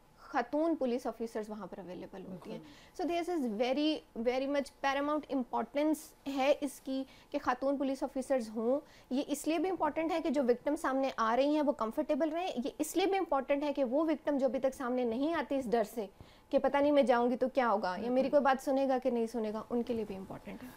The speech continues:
Speaker 2: अच्छा, अ, मुझे बताएं मिस मुनज़्ज़ा कि किस किस्म के केसेस ज़्यादा रिपोर्ट होते हैं आपको जीबीवी सेल में, आपके जैसे आपने बताया तहफ़्फ़ुज़ मराकज़ हैं और ये सारे,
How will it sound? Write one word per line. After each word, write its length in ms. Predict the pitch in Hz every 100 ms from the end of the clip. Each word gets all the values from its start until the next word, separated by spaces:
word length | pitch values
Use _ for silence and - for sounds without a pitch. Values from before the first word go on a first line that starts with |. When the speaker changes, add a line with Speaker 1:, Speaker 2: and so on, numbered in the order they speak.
| 269
Speaker 2:
अच्छा, 200 | 254 392
अ, 220 | - 254
मुझे 200 | 240 285
बताएं 320 | 269 247 254
मिस 200 | 277 -
मुनज़्ज़ा 360 | 233 220 254 269
कि 120 | 277
किस 240 | 320 302
किस्म 320 | - 285 330
के 80 | 330
केसेस 360 | 320 254 - 262
ज़्यादा 360 | 180 208 208
रिपोर्ट 380 | 269 254 226 214
होते 240 | 202 180 196
हैं 120 | 202
आपको 280 | 190 185 202
जीबीवी 380 | 202 202 208
सेल 260 | 220 202 190
में, 360 | 185 190 190 196 - - -
आपके 240 | 196 226
जैसे 200 | 202 226
आपने 200 | 220 220
बताया 240 | 208 196 196
तहफ़्फ़ुज़ 400 | 202 180 233 202
मराकज़ 460 | 185 180 208 -
हैं 120 | 190
और 80 | 185
ये 100 | 196
सारे, 340 | 202 175 170